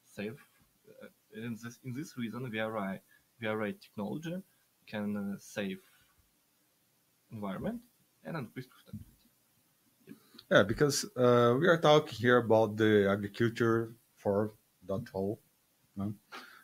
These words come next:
Speaker 2: And that means that we need to use the ag precision, big data, machine learning, and things like that. A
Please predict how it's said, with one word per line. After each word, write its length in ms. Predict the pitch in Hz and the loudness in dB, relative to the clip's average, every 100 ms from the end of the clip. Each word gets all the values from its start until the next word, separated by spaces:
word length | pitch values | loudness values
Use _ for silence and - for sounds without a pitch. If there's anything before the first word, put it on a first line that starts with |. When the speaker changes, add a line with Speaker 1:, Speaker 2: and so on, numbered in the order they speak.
| _ | _
Speaker 2:
And 260 | 104 113 117 | 4 6 8
that 160 | 123 127 | 6 6
means 500 | 113 117 123 - - | 4 4 2 -2 -4
that 200 | 107 107 | -2 0
we 180 | 107 113 | 2 4
need 240 | 113 110 - | 4 2 0
to 120 | 107 | 2
use 400 | 104 107 104 98 | 6 6 4 2
the 600 | 101 101 98 95 90 85 - _ 98 | 4 6 6 4 0 -4 -14 _ -2
ag 240 | 101 104 | -2 -2
precision, 960 | 107 - 107 101 107 107 107 110 110 107 _ - | -4 -2 0 2 2 4 4 4 0 -2 _ -6
big 140 | 101 | 0
data, 600 | 104 107 110 110 110 110 | 4 4 6 6 6 4
machine 420 | 101 101 - 107 104 | 2 0 0 0 2
learning, 460 | 104 113 110 117 - _ _ _ _ _ _ | 2 2 0 -4 -10 _ _ _ _ _ _
and 180 | 101 101 | -6 -6
things 280 | 104 95 - | -4 -6 -2
like 180 | 95 92 | -2 0
that. 220 | 92 85 _ _ _ _ _ _ _ _ _ _ _ - | -2 -4 _ _ _ _ _ _ _ _ _ _ _ 0
A 500 | 104 117 117 120 123 | 8 10 12 10 8